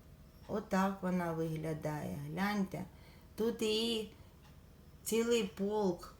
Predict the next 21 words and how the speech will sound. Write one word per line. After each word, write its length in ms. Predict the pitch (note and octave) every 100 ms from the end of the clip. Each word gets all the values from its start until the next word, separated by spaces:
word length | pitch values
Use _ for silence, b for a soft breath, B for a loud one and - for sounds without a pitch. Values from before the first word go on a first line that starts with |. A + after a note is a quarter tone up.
| -
полчище. 1000 | F#3+ G#3 A3 G#3 - D#3 - - - A#2+ - - - - - B B B B B - -
І, 420 | A3 A3 G3+ F#3+ -
до 120 | G3 G#3+
речі, 580 | B3+ D#4 D#4 C#4+ C#4 B3+
я 220 | - G#3 G#3
виявила 760 | A3+ C4 B3 A3+ G#3 G#3 G3
тут, 260 | G3 G#3+ G3+ F#3+ B B B
е, 140 | F3 F3+
туберії 720 | G#3 G3 G3+ G3+ G3 F#3+ F#3
багатенько 960 | F3 F#3 E3 F#3 - D#4 F#4+ F4 D4+ C#4
у 100 | C4+
цієї 520 | - B3+ B3 A#3+ A#3
котлейки. 840 | A#3 A3+ A3+ A3 A3 G3 G3+ F#3+
Підв'язана 760 | G#3+ G3 A#3 B3+ A3 G3 F#3+ F#3
вона 340 | F3+ F#3+ F3+ F3
була 320 | F3+ F#3 F3+
тому, 480 | - - G3 G3+ G3+
що 240 | F#3+ F3 E3+
вона 280 | F3+ F3+
була 320 | F3 F3 F3 F3
дуже-дуже 760 | G3+ G3+ F3+ E3+ F#3 E3+ E3